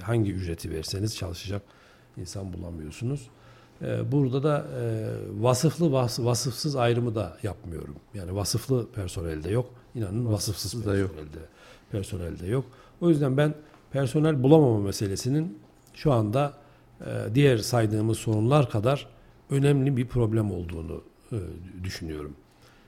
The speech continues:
Speaker 1: Şimdi geçtiğimiz günlerde açıklandı. Asgari ücrette yüzde otuz dördlük bir, e, artış
Speaker 2: Zam
Speaker 1: oranı.
Speaker 2: artışı oldu.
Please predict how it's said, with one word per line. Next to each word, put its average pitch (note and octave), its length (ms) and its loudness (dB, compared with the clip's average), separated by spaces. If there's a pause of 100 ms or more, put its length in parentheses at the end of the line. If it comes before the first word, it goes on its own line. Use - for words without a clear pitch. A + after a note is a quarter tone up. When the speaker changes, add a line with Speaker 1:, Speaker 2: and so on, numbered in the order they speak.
(140)
Speaker 1:
Şimdi F3 260 2
geçtiğimiz D#3+ 420 4
günlerde C3 420 4
açıklandı. A#2+ 960 0
Asgari A#2+ 340 -2
ücrette F#2+ 400 -2
yüzde G#2 300 0
otuz G2+ 320 -2
dördlük G2 400 -4
bir, G#2+ 280 -2 (160)
e, G2+ 260 -4
artış G#2+ 220 0
Speaker 2:
Zam A2 120 4 (100)
Speaker 1:
oranı. A2 100 0 (100)
Speaker 2:
artışı F2+ 260 -6
oldu. A2+ 360 -4